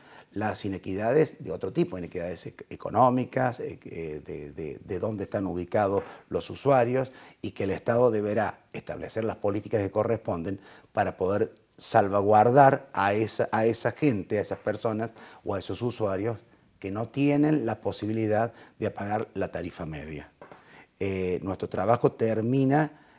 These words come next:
estableciendo la ecuación tarifaria donde están las variables sociales involucradas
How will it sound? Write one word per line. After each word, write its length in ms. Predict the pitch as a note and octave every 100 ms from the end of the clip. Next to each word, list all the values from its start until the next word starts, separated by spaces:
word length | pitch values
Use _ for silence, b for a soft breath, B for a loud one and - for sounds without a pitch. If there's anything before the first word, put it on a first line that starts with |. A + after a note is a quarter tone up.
| b
estableciendo 1000 | F2+ - F2+ F#2 G2 - A#2+ F2+ D#2 D2+
la 120 | E2+
ecuación 380 | E2+ D2+ - A2+
tarifaria 640 | C3+ C3+ - B2 A#2+ C3+ - b b b
donde 360 | - G2 F#2+ F2+
están 340 | - D#3 D#3+
las 120 | A#2
variables 400 | F#2+ F2+ F#2+ F#2+
sociales 560 | - E2 G2+ G2 G2 - -
involucradas 880 | G2+ F2 F2 E2+ A#2 G#2+ B2+ C#3+